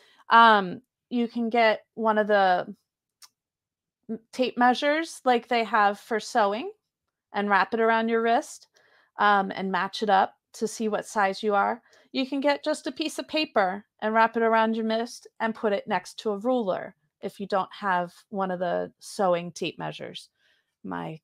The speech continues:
camera, there we go, is going a little, <laughs> oh no, sideways. Oh, you like it sideways. Oh, fun.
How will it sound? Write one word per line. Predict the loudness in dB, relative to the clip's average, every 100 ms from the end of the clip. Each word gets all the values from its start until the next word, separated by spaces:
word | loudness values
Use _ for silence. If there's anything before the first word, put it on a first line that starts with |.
| -8
camera, | -6 -6 -6
there | -4 -2
we | -2
go, | -4 -4 _ _ -16
is | -10
going | -6 -6 -4
a |
little, | 0 0 -2 _
<laughs> | -2
oh | -2 _ _ _ _ _ _ _ _ _ -4 -2 -2
no, | -4 -6
sideways. | -6 -4 -4 -4 6
Oh, | 10 10
you | 10 4
like | 2 2
it | 0 0
sideways. | 0 2 2 2 2 -4 -4 6
Oh, | 6
fun. | 6 4 6 6 6 4 0